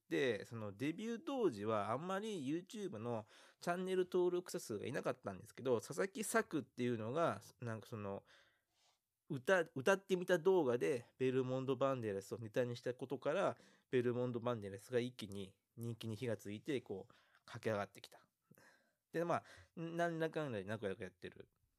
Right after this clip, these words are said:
ユニット。まあ、ちょ、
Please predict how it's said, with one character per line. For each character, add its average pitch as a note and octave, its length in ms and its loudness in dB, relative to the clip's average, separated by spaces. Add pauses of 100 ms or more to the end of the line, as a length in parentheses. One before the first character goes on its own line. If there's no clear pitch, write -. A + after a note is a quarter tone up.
(1400)
ユ C3 100 -2
ニ A2 140 -4
ッ - 40 -14 (140)
ト。 - 140 -12 (2500)
ま A3+ 220 4
あ、 C#3 60 0
ち - 100 -2
ょ、 A#2+ 240 6